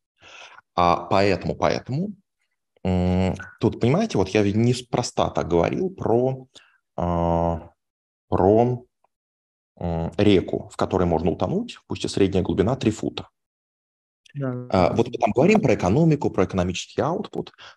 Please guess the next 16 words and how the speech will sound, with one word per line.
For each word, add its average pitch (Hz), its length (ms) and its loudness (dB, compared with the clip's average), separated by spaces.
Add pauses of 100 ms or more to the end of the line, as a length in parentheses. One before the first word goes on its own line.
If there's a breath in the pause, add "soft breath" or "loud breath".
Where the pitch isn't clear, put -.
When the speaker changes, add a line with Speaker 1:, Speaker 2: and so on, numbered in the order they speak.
Speaker 1:
но 117 420 0
совершенно - 400 0
ошибочно 87 420 -6
считать, 80 400 -4
что - 200 -6
с - 60 -10
стратегической - 600 -8
точки - 260 -4
зрения, - 540 -6 (640 soft breath)
а, 82 460 -4
там 82 180 -2
разные 85 560 2
сферы 82 560 -4
этого 82 600 -4
самого 78 480 -2
output, 202 520 -2